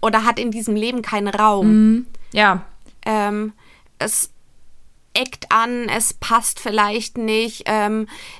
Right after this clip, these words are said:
Speaker 1: ich tu vielleicht anderen damit weh, ich bin
Speaker 2: Mhm.
Speaker 1: vielleicht zu viel. Also dieser
Speaker 2: Du st-
Speaker 1: Gedanke, ich bin zu viel und ich, ich störe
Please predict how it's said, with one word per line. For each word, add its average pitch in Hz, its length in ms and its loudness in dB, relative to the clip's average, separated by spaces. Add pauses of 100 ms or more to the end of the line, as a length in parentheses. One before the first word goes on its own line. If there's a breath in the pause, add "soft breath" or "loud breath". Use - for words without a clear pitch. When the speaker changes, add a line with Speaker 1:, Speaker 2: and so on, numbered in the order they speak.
Speaker 1:
ich - 380 -6
tu 254 180 -2
vielleicht 240 420 0
anderen 233 440 -2
damit 220 480 -2
weh, 202 420 0
ich - 200 -4
bin 247 100 0
Speaker 2:
Mhm. 233 40 -2
Speaker 1:
vielleicht 185 380 -2
zu 240 140 -6
viel. 233 500 -6
Also 208 320 -2
dieser 214 440 -4
Speaker 2:
Du 208 80 -4
st- 202 100 -4
Speaker 1:
Gedanke, 226 380 -2
ich 214 200 -10
bin 233 180 -4
zu 240 200 -8
viel 220 520 -2
und - 280 -6
ich, - 220 -6 (360 loud breath)
ich - 240 -2
störe 214 800 0